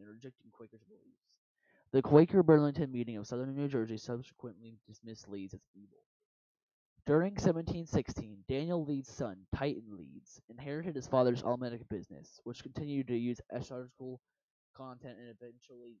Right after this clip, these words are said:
comple-, completed with Benjamin Franklin's popular Poor Richard's Almanac. The competition between the two men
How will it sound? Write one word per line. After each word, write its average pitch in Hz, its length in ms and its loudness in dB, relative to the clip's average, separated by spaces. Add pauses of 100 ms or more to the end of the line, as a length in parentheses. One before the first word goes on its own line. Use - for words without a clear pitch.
(100)
comple-, 120 300 -20 (160)
completed 120 420 -10
with 104 100 -16 (120)
Benjamin 127 340 -14
Franklin's 104 480 -16 (140)
popular 120 540 2 (120)
Poor 135 380 10
Richard's 117 460 -2
Almanac. 87 440 -12 (1080)
The 135 60 -16
competition 170 600 -10
between 117 260 -14
the 104 60 -18
two 131 220 -16
men 117 200 -14